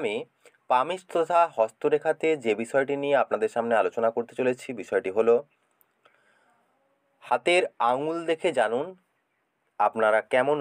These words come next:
মানুষ। তো বন্ধুরা, আর কথা না বাড়িয়ে শুরু করছি আমাদের আজকের আলোচনা। ভালো করে লক্ষ্য করুন, আমি যে যে কথাগুলি বলছি সেগুলো মনোযোগ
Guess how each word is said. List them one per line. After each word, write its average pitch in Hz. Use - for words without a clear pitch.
মানুষ। 78
তো -
বন্ধুরা, 135
আর 113
কথা 120
না 127
বাড়িয়ে 120
শুরু 113
করছি 113
আমাদের 110
আজকের 104
আলোচনা। 110
ভালো 101
করে 113
লক্ষ্য 107
করুন, 113
আমি 110
যে 101
যে 107
কথাগুলি 104
বলছি 101
সেগুলো 104
মনোযোগ 95